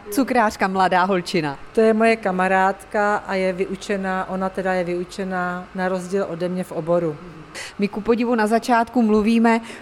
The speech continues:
Speaker 1: o těch vašich novinkách, o tom, jak proměňujete svoje sny v realitu.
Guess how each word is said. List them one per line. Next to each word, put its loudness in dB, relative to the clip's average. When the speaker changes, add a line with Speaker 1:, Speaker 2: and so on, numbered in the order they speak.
Speaker 1:
o 2
těch 0
vašich 2
novinkách, 4
o 2
tom, 2
jak 2
proměňujete 4
svoje 4
sny 4
v 4
realitu. 4